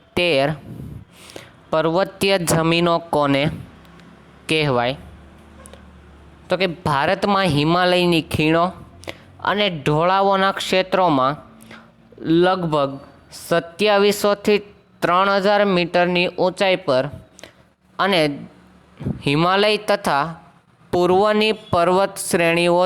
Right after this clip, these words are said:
ધરાવતા જમ્મુ કાશ્મીર, હિમાચલ પ્રદેશ, ઉત્તરાખંડ, સિક્કિમ, દાર્જિલિંગ, અરુણાચલ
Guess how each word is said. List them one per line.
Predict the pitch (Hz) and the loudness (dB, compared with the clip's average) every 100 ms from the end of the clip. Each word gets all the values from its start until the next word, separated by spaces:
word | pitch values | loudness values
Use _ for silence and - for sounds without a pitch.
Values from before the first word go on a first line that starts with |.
| 160 | 0
ધરાવતા | 170 185 180 175 135 135 151 - - - - - 139 127 | 0 2 0 0 -2 -2 -6 -16 -20 -20 -20 -14 -8 -2
જમ્મુ | 143 160 175 | 0 0 0
કાશ્મીર, | 190 180 185 180 185 - - - _ _ _ _ _ _ _ | 0 0 0 0 -2 -6 -20 -20 _ _ _ _ _ _ _
હિમાચલ | 156 165 175 170 180 160 | -2 0 0 0 0 0
પ્રદેશ, | 156 151 170 175 175 - - - - _ _ _ | 0 0 0 0 -2 -10 -20 -20 -20 _ _ _
ઉત્તરાખંડ, | 156 - 175 175 180 180 170 170 - - _ _ - - | -4 -2 -2 -2 0 -2 -2 -6 -16 -20 _ _ -20 -6
સિક્કિમ, | 165 165 - 180 180 175 - - - - _ _ _ - - - 139 | -4 -4 -2 -2 -4 -8 -20 -20 -20 -20 _ _ _ -20 -20 -8 -4
દાર્જિલિંગ, | 135 151 143 165 170 180 180 - - - _ _ _ 156 | -2 -2 0 0 0 -2 -4 -14 -20 -20 _ _ _ 0
અરુણાચલ | 160 165 180 185 180 185 | 2 2 2 0 0 -2